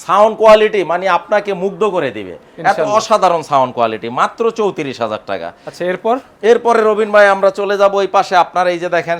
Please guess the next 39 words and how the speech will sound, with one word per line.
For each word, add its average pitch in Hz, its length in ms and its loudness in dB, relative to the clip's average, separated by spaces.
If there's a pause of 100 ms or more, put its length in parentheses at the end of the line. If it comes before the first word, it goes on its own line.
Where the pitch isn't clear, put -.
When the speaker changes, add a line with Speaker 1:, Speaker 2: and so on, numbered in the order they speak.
(100)
Speaker 1:
শেখ 175 120 -2
Speaker 2:
শেখ 202 180 0
Speaker 1:
টেন 180 160 2
ডি 143 60 -4
Speaker 2:
সিরিজ। 160 200 2
Speaker 1:
আছে, 151 160 -6 (120)
হ্যাঁ, 131 160 -2
Speaker 2:
হুম, 143 60 -12
হুম। 143 80 -16 (220)
Speaker 1:
শেখ 170 140 -4 (100)
টেন 185 220 -4
ডি 180 60 -2 (100)
আছে 165 200 -6
এই 160 140 -8
পাশে, 160 220 -2 (180)
তারপরে 143 340 -2
এইখানে 160 300 -2
আছে 165 140 -6 (140)
শেখ 190 140 -6 (100)
থার্টি 170 340 0
ডি, 160 100 -6 (160)
Speaker 2:
হুম, 156 120 -14
হুম। 151 140 -14
Speaker 1:
তারপরে 160 320 0 (120)
মানুষের 175 360 0 (100)
সবচাইতে 208 580 0 (120)
বেশি 175 240 0
Speaker 2:
সবচাইতে 170 200 -2
Speaker 1:
ডিমান্ডিং 165 360 2 (120)
প্রোডাক্ট, 160 240 4
Speaker 2:
বড় 220 200 2
এটা। 143 140 -8 (120)
Speaker 1:
সবচেয়ে 175 380 -2
বড় 160 180 6 (140)
জা-, 151 220 2
জায়ান্ট 151 340 4
সাইজের, 151 300 0 (100)
এটা 156 200 0
হচ্ছে 151 200 -6